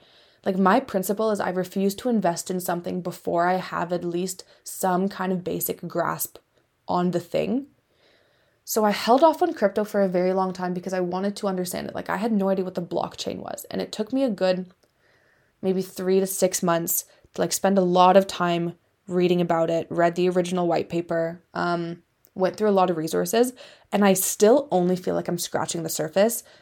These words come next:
Like, Web three in general is just, there's so much to learn. There's so many interesting projects, ways that value is being created. So it's, it's hard to understand everything. Um, but the reality is that the world that we live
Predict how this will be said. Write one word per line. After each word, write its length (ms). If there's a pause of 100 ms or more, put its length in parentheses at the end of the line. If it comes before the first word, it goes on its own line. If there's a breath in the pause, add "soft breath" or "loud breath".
Like, 140
Web 340
three 260
in 120
general 320
is 180
just, 220 (260)
there's 260
so 460
much 240
to 120
learn. 240
There's 200
so 240
many 280
interesting 440
projects, 560 (480 soft breath)
ways 220
that 120
value 360
is 160
being 200
created. 560 (520 loud breath)
So 180
it's, 220 (100)
it's 160
hard 300
to 80
understand 360
everything. 540 (320)
Um, 440 (520)
but 440 (1160)
the 160
reality 500 (100)
is 180
that 120
the 80
world 380
that 120
we 140
live 300